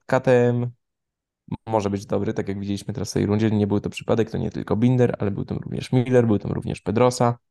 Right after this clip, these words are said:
e, bo pierwsze trzy Ducati zdobyły razem czterdzieści osiem punktów, pierwsze trzy K T M-y czterdzieści pięć, więc <laughs> można powiedzieć, że K T M w tym wyścigu był prawie tak dobry, a praktycznie plus minus tak dobry jak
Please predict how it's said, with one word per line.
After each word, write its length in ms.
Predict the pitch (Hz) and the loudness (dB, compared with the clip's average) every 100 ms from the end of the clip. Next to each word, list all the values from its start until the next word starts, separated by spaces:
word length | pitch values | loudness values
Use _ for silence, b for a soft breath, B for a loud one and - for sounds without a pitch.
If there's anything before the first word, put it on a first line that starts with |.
| - | -8
e, 360 | 120 107 107 107 | -2 0 0 -2
bo 720 | 104 104 104 107 107 107 104 | 0 2 4 2 2 0 -2
pierwsze 420 | 107 107 - 107 | -2 -2 -2 -6
trzy 260 | 104 - 107 | -6 -6 -6
Ducati 460 | 104 92 95 101 | -4 -2 -2 -2
zdobyły 480 | 107 - 104 107 104 | -6 -4 -4 0 2
razem 320 | 104 104 101 | 2 0 -2
czterdzieści 540 | 98 101 - 95 - 107 | -4 -6 -6 -6 -2 0
osiem 260 | 135 131 | 2 0
punktów, 460 | 123 123 - 113 110 _ _ - | 0 0 0 -4 -4 _ _ -4
pierwsze 340 | 110 95 104 | -2 0 -4
trzy 260 | - - 98 | -6 -4 -2
K 140 | 98 | -2
T 240 | - 95 92 | 0 0 2
M-y 260 | 98 101 - | 0 -2 -4
czterdzieści 720 | - - 104 - 95 - 98 - | -12 -4 -4 -4 -8 -6 -6 -4
pięć, 500 | - 107 - - - - | 2 2 2 -2 -10 -8
więc 560 | 110 107 104 101 - - 123 | 0 2 2 -2 -4 -2 -4
<laughs> 180 | - | -4
można 200 | - 104 | -2 0
powiedzieć, 380 | 107 107 95 101 | 2 0 0 -2
że 240 | 110 110 107 _ _ - | -4 -4 -4 _ _ -4
K 120 | 107 | -2
T 140 | - | 0
M 200 | - 107 | 0 -2
w 80 | 101 | -6
tym 160 | - 107 | -4 -2
wyścigu 440 | 107 - 107 107 | -2 -4 -4 -2
był 320 | 104 107 107 - | 0 0 -2 -4
prawie 280 | - 107 107 | 2 4 4
tak 240 | - 110 | 2 0
dobry, 360 | 107 107 104 - | 0 -2 0 -2
a 200 | - 156 - - | 0 -2 -4 -8
praktycznie 540 | 127 120 131 - 117 | -6 -6 -8 -4 -4
plus 280 | 117 135 - | -2 -6 -4
minus 240 | 110 117 | -4 -4
tak 240 | - 110 - | -2 -2 -4
dobry 240 | - 107 | -6 -4
jak 240 | - - | -4 -8